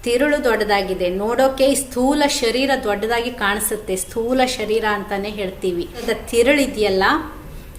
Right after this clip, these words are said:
ಅದು ಕೂಡ ದೊಡ್ಡದಾಗೇ ಇದೆ. ಯಾಕೆಂದ್ರೆ ಶರೀರಕ್ಕೂ ಬೇಕು, ಯಾಕೆಂದ್ರೆ ಶಾರೀರಿಕ ಆರೋಗ್ಯಕ್ಕೂ ಪ್ರಾಣ ಬೇಕು, ಮಾನಸಿಕ ಸ್ಥಿರತೆಗೂ ಪ್ರಾಣ ಬೇಕು.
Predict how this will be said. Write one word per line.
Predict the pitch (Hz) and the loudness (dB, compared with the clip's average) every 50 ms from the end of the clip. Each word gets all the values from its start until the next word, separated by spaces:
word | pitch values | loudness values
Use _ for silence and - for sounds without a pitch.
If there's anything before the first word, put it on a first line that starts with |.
| - - 196 | -6 -4 -4
ಅದು | 190 185 208 226 214 | 0 0 0 0 0
ಕೂಡ | - 254 233 247 - 233 | 0 0 0 0 0 0
ದೊಡ್ಡದಾಗೇ | 214 208 196 202 202 208 214 208 208 208 202 | 0 0 0 0 2 0 0 2 2 2 2
ಇದೆ. | 190 190 185 180 175 - - - - - 214 | 0 0 -2 -4 -6 -6 -10 -16 -14 -10 -4
ಯಾಕೆಂದ್ರೆ | 214 190 185 202 208 - 220 220 214 208 196 208 226 480 - - - - - - - - - - - - - - | -2 0 0 0 -2 -2 -4 -4 -2 -2 0 0 0 -2 -4 -8 -14 -18 -18 -20 -18 -18 -18 -18 -18 -16 -14 -10
ಶರೀರಕ್ಕೂ | - - 208 196 196 202 220 254 262 254 254 254 254 302 330 | -6 -2 -2 0 0 0 0 2 2 2 0 0 0 0 2
ಬೇಕು, | 262 277 277 254 - - - 240 269 320 - - - - - - - - - - | 4 4 4 4 2 0 -2 -2 -2 -2 -2 -6 -12 -14 -14 -14 -14 -14 -8 -6
ಯಾಕೆಂದ್ರೆ | 196 185 - - 220 208 208 208 202 | -6 -6 -2 0 0 0 2 0 0
ಶಾರೀರಿಕ | 202 - 208 196 196 208 226 247 254 269 254 - - 247 - - | 0 0 2 2 2 2 2 0 0 -2 -2 0 0 0 0 0
ಆರೋಗ್ಯಕ್ಕೂ | 190 190 190 202 208 214 214 208 240 233 240 - - 269 285 339 - - - - - - - - | -2 -2 0 0 -2 -2 -2 -2 -2 -2 -2 -2 0 2 2 2 0 -2 -4 -10 -14 -14 -12 -8
ಪ್ರಾಣ | - 202 185 185 190 190 185 185 | -6 -4 -2 -2 -2 -2 -2 -2
ಬೇಕು, | 196 190 190 - - - 214 254 320 370 - - - - - - - - - - | -2 -2 -4 -4 -4 0 0 2 2 0 -2 -8 -12 -14 -14 -12 -12 -10 -6 -2
ಮಾನಸಿಕ | 196 190 190 190 208 247 285 294 285 - 262 - - - 226 220 | 0 2 2 2 4 4 4 4 2 0 -4 -4 -4 -4 -2 -2
ಸ್ಥಿರತೆಗೂ | 208 - - - - - 247 254 269 294 285 - 262 240 233 208 233 254 320 392 - - - - | -2 -4 -6 -6 -2 0 2 4 4 4 4 2 2 2 2 0 0 -2 -2 -2 -4 -8 -12 -6
ಪ್ರಾಣ | - 202 185 185 202 202 196 185 175 | -4 0 0 2 2 0 0 -2 -2
ಬೇಕು. | 190 185 175 - - - | -2 -2 -2 -4 -8 -10